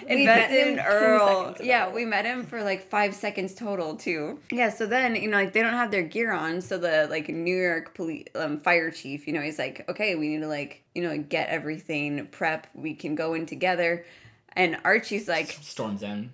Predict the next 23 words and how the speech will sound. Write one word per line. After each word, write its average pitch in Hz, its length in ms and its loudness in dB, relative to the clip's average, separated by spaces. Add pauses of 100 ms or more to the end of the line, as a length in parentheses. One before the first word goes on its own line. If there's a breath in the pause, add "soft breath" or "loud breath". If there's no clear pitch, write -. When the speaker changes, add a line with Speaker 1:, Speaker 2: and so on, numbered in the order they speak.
Speaker 2:
"Nah, 277 400 4
Speaker 1:
Mm-hmm. 202 160 -10
Speaker 2:
I'm 302 160 0
just 466 220 -2
gonna 208 180 2
run 165 300 -2
in." 226 240 -2
Literally 269 320 4
in 262 80 2
a 220 120 0
t-shirt 302 840 -6 (220)
Speaker 1:
Kicks - 260 0
down 262 160 2
the 285 60 4
Speaker 2:
and 302 80 6
Speaker 1:
door. 175 120 4
Speaker 2:
jeans, 269 340 -2
kicks - 320 -8
down 311 260 0
the 311 80 -2
door, 240 540 -4 (480)
runs 226 400 -2
in. 175 420 -4